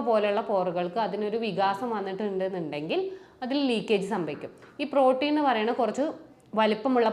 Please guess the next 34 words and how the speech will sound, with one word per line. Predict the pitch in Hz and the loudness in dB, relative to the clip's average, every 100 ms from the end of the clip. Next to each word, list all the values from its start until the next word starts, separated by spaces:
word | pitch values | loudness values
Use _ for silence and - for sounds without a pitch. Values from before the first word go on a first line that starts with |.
| 233 | 4
പാർട്ടിക്കിളാണ്. | 180 165 - 147 139 - - - | 2 -2 -4 -4 -6 -12 -20 -8
അപ്പോൾ | - 311 | 4 6
ആ | 330 247 | 8 8
പാർട്ടിക്കിൾ | 214 214 254 277 226 | 8 4 2 4 4
അതിലൂടെ | 202 196 190 233 277 | 2 0 0 0 0
മൂത്രത്തിലൂടെ | 220 220 202 208 202 208 247 | -2 -2 -4 -2 0 2 2
പുറത്തേക്ക് | 240 185 190 180 233 | 2 0 0 0 0
വരുന്നൊരവസ്ഥ | 190 190 190 190 160 - 151 | 0 0 0 0 -2 -6 -10
ഉണ്ടാവും. | 131 127 - - - | -10 -12 -18 -20 -16
അപ്പോൾ | - 320 | -4 -2
ഇത്, | 247 226 | 0 -2
ഇത് | 220 330 285 | 0 2 6
കാരണം | 196 190 196 285 | 6 4 2 0
മൂത്രത്തിൽ | 226 220 190 214 294 | -2 -2 -2 0 2
പത | 220 175 160 | 2 2 -2
ഉണ്ടാവാം. | 135 123 - - - - 269 | -4 -6 -10 -18 -14 -6 0
എന്നാൽ | 294 294 240 | 2 2 2
ഇതല്ലാത്ത | 285 254 233 233 233 | 2 4 6 4 4
കുറേ | 285 233 226 262 | 0 2 4 2
റീസൺ | 233 214 214 208 | 0 -2 0 2
കാരണം | 175 202 226 | 2 2 -2
മൂത്രത്തിൽ | 196 175 202 214 | -4 -4 -4 0
പത | 190 180 | 0 0
ഉണ്ടാവാറുണ്ട്. | 160 147 139 143 131 - - 269 | -2 -2 -4 -6 -12 -16 -4 -2
അതിൽ | 302 285 | 2 4
മറ്റൊരു | 269 262 311 302 277 | 4 2 0 2 2
റീസൺ | - 240 233 | 0 0 0
എന്ന് | 226 214 | 2 2
പറയുന്നത് | 180 165 165 170 294 - - - - | 2 -2 -4 -4 -4 -6 -20 -20 -14
ഇപ്പം | - 285 | -4 0
നമ്മൾ | 254 262 277 - - 233 | 2 4 2 -2 -2 4
ടോയ്ലറ്റിൽ | 214 220 220 233 233 | 4 4 0 -2 0
കൂടുതലായിട്ട് | 226 202 214 220 233 | 0 2 2 2 2
വെള്ളമുള്ള | 214 208 220 254 220 | 4 4 4 2 2